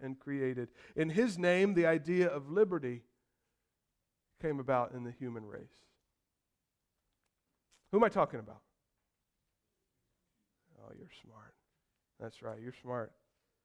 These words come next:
That's right, Jesus. All these things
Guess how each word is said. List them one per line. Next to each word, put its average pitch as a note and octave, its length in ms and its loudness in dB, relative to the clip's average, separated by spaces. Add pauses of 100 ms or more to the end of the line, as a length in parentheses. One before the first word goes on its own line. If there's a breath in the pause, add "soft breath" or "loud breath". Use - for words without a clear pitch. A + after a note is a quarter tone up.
(300)
That's D3 180 -4
right, A#3+ 280 -2 (180)
Jesus. D4+ 420 2 (2750)
All A3+ 220 6
these C4 220 4
things G#3+ 460 0